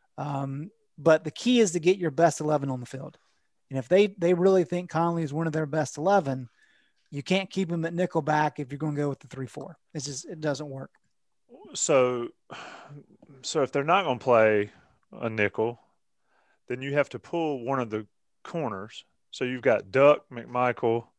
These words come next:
Speaker 2: and Grimes. I would think Grimes is not coming off the field. So that leaves who on the other side? I-, is Trey Morrison playing another safety if Conley's back there? I mean, where's this depth chart for the defensive backfield?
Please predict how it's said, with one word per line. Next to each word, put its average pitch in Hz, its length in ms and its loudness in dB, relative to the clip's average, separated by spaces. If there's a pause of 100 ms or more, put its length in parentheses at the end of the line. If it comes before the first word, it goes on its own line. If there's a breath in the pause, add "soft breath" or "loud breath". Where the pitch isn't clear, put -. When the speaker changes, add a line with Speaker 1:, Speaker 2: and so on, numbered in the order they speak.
(160)
Speaker 2:
and 101 140 -4
Grimes. 101 680 0
I 113 80 0
would 113 160 -8
think 139 220 -6
Grimes 127 380 2
is 95 120 -2
not 104 200 -4
coming 92 200 -8
off 90 140 -6
the - 60 -20
field. 85 360 -14 (800 soft breath)
So 117 320 4 (320)
that 151 240 4
leaves 127 680 0 (840)
who 180 260 0
on 127 100 -6
the 120 120 0
other 110 180 0
side? 98 580 4 (140)
I-, - 60 0
is 123 240 2
Trey 147 220 6
Morrison 147 400 4
playing 120 340 -4
another 117 280 -6
safety 143 560 0
if 120 160 -16
Conley's 131 460 -4
back 131 260 -4
there? 127 240 0
I 113 40 0
mean, 113 380 -12
where's 175 240 -2
this 160 200 -4
depth 139 260 2
chart 107 340 -4
for 113 100 -14
the 104 100 -8
defensive 107 520 -12
backfield? 101 680 -4